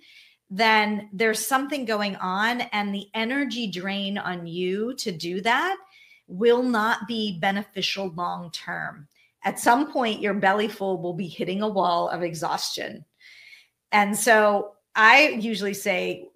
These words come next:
really, we are who we are in everything we do. We're just putting a mask on. And,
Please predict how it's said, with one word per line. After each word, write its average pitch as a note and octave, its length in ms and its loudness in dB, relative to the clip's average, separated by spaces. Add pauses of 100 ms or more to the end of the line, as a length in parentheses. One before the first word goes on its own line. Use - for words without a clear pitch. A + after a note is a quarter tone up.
(400)
really, G#3+ 800 -2
we G#3 180 -2
are G#3 220 8
who G#3+ 120 -2
we G3 140 -2
are F#3 180 4
in F3+ 80 -4
everything F3+ 400 -6
we F3 140 -8
do. F3+ 340 0
We're F3 140 -4
just F3+ 260 -8
putting F#3+ 240 -6
a E3+ 40 -8
mask E3+ 440 -4
on. - 180 -10 (220)
And, G3+ 400 0